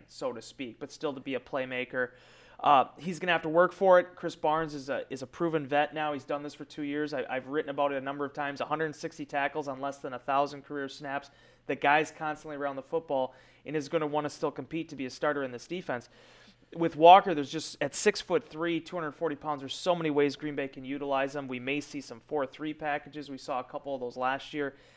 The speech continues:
I, I just feel like the path is there for that young man to be able to make a year one impact.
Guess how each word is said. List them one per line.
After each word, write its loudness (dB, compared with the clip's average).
I, 2
I 8
just -2
feel 4
like 6
the -2
path 6
is -10
there 2
for -12
that 0
young -4
man -2
to -6
be -4
able 0
to 0
make -6
a -10
year -4
one 0
impact. -14